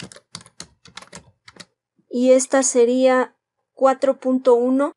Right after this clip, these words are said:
porque está ubicada en el capítulo cuatro y es la número uno.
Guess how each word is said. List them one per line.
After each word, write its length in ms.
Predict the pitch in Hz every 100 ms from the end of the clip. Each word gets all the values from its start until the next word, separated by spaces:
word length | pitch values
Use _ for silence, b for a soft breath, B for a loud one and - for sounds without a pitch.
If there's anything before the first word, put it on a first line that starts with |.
| _
porque 560 | 240 233 240 233 220 -
está 500 | 254 254 - 262 262 - -
ubicada 680 | 247 240 214 254 254 254 262
en 160 | 247
el 260 | 233 226 -
capítulo 640 | 233 - 254 269 247 233
cuatro 520 | - 247 233 269 330 - - _ _ _ _
y 220 | 226 233
es 180 | 233 247
la 140 | 233
número 420 | 233 233 233 220
uno. 380 | 220 240 269